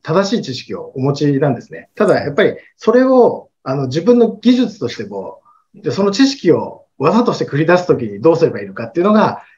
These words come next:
やっぱりできないとお金にはやっぱりなってこないっていうのが、まあ、本当のところなのかなっていうのが、えー、ありましてですね。えー、知識はまあ、こう、言うのはまあね、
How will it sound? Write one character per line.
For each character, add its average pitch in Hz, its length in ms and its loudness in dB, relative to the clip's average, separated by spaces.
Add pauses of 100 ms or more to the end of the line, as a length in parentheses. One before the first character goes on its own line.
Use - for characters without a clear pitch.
や 151 100 2
っ - 20 -4
ぱ 156 120 4
り 113 320 -4
で 135 80 -4
き 160 120 -2
な 135 120 2
い 117 100 -4
と 135 160 2
お - 140 -4
金 190 260 2
に 202 140 4
は 147 80 4
や 117 80 -2
っ - 40 -14
ぱ 113 60 -10
り 98 80 -10
な 113 80 -6
っ 143 80 -8
て - 80 -2
こ 143 120 -4
な 147 120 0
い - 40 -2
っ - 20 -10
て 156 160 -6
い - 20 -2
う - 20 -6
の 175 60 0
が、 165 100 2
ま 131 120 -2
あ、 - 20 -8
本 147 160 -2
当 160 80 6
の 156 60 4
と 170 80 -2
こ 185 80 0
ろ 165 60 2
な 143 40 0
の 131 80 -6
か 110 100 -12
な 120 100 -12
っ - 20 -14
て 117 80 -16
い - 20 -14
う 101 40 -16
の - 40 -18
が、 82 140 -16 (420)
え 101 140 -10
ー、 101 40 -10
あ 110 60 -8
り 117 80 -4
ま 127 140 -2
し - 100 -12
て 101 60 -16
で 82 100 -16
す 98 100 -18
ね。 82 220 -14 (280)
え 101 400 -10
ー、 - 20 -20
知 269 180 0
識 - 240 2
は 117 140 4
ま 107 220 -6
あ、 - 20 -20
こ 95 460 -10 (260)
う、 190 80 -14
言 196 160 4
う 277 40 6
の 202 140 4
は - 160 -10
ま 95 140 -16
あ - 40 -20
ね、 - 220 -16